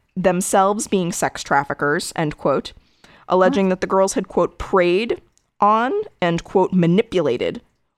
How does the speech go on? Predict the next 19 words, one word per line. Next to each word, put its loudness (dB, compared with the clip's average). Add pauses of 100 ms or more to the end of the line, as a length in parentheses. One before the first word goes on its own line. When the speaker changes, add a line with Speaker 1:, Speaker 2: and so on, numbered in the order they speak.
Speaker 1:
one 0
another, -2 (120)
and 2
describing 0
two -2
of -4
the -10
victims -4 (420)
as 4
being 0
druggies -2
whose, -2
quote, 0
"recollections -2
shouldn't -4
be -6
trusted," -6
end -6
quote. -2